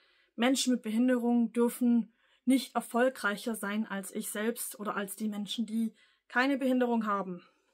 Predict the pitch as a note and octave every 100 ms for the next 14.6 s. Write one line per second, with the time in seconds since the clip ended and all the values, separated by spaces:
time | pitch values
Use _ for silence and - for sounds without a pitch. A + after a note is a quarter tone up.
0 | _ _ _ _ _ _ _ _ _ _
1 | _ _ _ _ _ - C4+ D4 C4 B3
2 | B3 - - A3 G3+ B3+ D4 B3 A#3+ B3+
3 | A#3+ A#3 C#4+ - C#4+ C#4+ B3+ A#3 - A#3
4 | A#3+ - A3+ - G#3+ A#3+ G#3+ G#3 - A3+
5 | - A3+ A3 A#3 A3+ - F#3+ G3+ - _
6 | _ _ F#3+ G#3 F#3+ A3 - G3 F#3+ A3+
7 | A3+ - G3+ - G#3 G3 F#3+ F#3 F#3+ -
8 | - - _ _ G#3+ G#3 G3+ F#3+ F#3+ -
9 | F#3+ F#3+ F#3+ - _ - - - - _
10 | G3 A#3 B3+ G#3 F#3+ _ _ _ _ A#3
11 | - B3 B3 C4 B3+ B3 A3+ A3 A3 A#3+
12 | C4 C4+ B3+ C4 - - A3 A3 A3+ A3
13 | G#3 - A#3+ C4 C4+ B3 A#3 A3 G#3+ G3
14 | - F#3+ A3+ B3 B3+ B3+